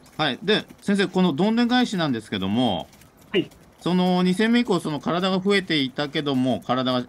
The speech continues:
Speaker 1: き締まって見えたっていうことなんですけども、
Speaker 2: はい。
Speaker 1: そういうのっていうのは、あの、あ、どうなんですか？じ-、じ-、もう体重は実際増えて、なんか、太めなのかなと思うけど、締まってるっていうのは、そういうのは、なんか、結構あ-、あることなんでしょうか？
Speaker 2: そうですね。あの、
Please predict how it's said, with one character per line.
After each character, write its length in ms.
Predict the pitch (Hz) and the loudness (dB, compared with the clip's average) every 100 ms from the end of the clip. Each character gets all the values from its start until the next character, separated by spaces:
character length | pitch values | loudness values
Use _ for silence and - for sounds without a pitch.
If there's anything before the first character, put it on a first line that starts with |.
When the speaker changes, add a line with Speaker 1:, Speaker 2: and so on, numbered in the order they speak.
| - | -10
Speaker 1:
き 200 | - - | -12 -6
締 140 | 185 196 | -2 0
ま 60 | 196 | 0
っ 60 | |
て 220 | 156 110 107 - | -2 -6 -8 -4
見 100 | 120 | -2
え 80 | 101 | -2
た 80 | 92 | -6
っ 60 | |
て 120 | - | -8
い 40 | 85 | -10
う 20 | |
こ 80 | 87 | -8
と 100 | 85 | -6
な 120 | 78 | -6
ん 80 | 78 | -8
で 100 | 76 | -12
す 120 | - | -12
け 80 | 90 | -12
ど 100 | 78 | -8
も、 280 | 82 98 80 | -4 -4 -4
Speaker 2:
は 160 | 196 170 | -2 -4
い。 100 | - - - - - - | -4 -14 -20 -20 -20 -6
Speaker 1:
そ 260 | 196 220 | 0 0
う 20 | |
い 140 | 226 220 | 2 0
う 40 | |
の 120 | 190 | 0
っ 60 | 131 | -2
て 100 | 131 | -2
い 20 | |
う 40 | 113 | -2
の 60 | |
は、 180 | 98 95 - 117 - - | -2 -4 -10 -14 -14 -8
あ 120 | 120 127 | -2 0
の、 340 | 123 123 120 - - - - - | 2 2 0 -6 -20 -20 -20 -14
あ、 100 | - | -12
ど 180 | 135 180 | -2 2
う 20 | |
な 100 | 160 | 2
ん 40 | 95 | 0
で 0 | |
す 80 | 101 | -6
か？ 260 | 113 110 104 | -8 -12 -8
じ-、 200 | 123 185 | -4 -4
じ-、 380 | 127 135 151 180 - - - - | -4 -6 -4 -4 -6 -12 -20 -10
も 140 | 160 160 | -4 -2
う 40 | |
体 280 | 196 233 247 | 2 2 2
重 80 | 247 | 2
は 100 | 240 | 0
実 240 | 220 - | -2 -4
際 160 | 226 214 | -2 -2
増 140 | 220 | 0
え 80 | 202 | 0
て、 120 | 151 | 0
な 140 | 127 131 | -2 -2
ん 60 | |
か、 240 | 107 101 98 | -2 -4 -4
太 160 | - 180 | -4 0
め 120 | 180 | 2
な 100 | 175 | 0
の 100 | 123 | 0
か 100 | 107 | -2
な 200 | 101 101 | -2 -2
と 140 | - | -4
思 200 | 143 190 | -2 -2
う 40 | 135 | 0
け 100 | 131 | 0
ど、 240 | 135 120 _ - | -2 -4 _ -14
締 180 | - 135 | -4 -2
ま 100 | 127 | -2
っ 80 | |
て 100 | - | -4
る 80 | 95 | -8
っ 20 | |
て 160 | 92 95 | -6 -6
い 40 | |
う 60 | 92 | -4
の 60 | 90 | -6
は、 220 | 82 82 | -6 -8
そ 180 | - 151 | -4 -2
う 60 | |
い 60 | 147 | 0
う 20 | |
の 140 | 127 92 | 0 -2
は、 180 | 85 | -4
な 140 | 71 101 | -6 -8
ん 20 | |
か、 120 | - | -6
結 160 | - 127 | -8 -6
構 200 | 87 85 | -4 -4
あ-、 140 | 98 | -4
あ 140 | 104 104 | -4 -6
る 160 | 85 82 | -6 -12
こ 100 | 85 | -12
と 100 | 78 | -10
な 100 | 76 | -12
ん 60 | |
で 80 | 71 | -12
し 80 | - | -14
ょ 60 | 71 | -16
う 40 | |
か？ 160 | 73 - | -16 -6
Speaker 2:
そ 140 | 294 | -2
う 20 | 233 | 0
で 60 | |
す 40 | 208 | 0
ね。 60 | |
あ 80 | 202 | -2
の、 320 | 220 220 220 | -2 -2 -4